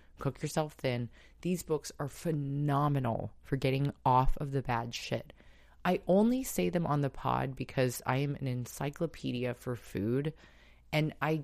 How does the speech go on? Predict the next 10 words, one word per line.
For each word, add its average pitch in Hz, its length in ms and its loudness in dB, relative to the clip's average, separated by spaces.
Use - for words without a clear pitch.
cannot 185 440 0
begin 147 340 2
to 139 100 -6
stress 123 460 -6
how 143 440 -4
easy 185 640 4
it - 180 -2
is 131 320 4
to - 100 -6
cook - 400 -2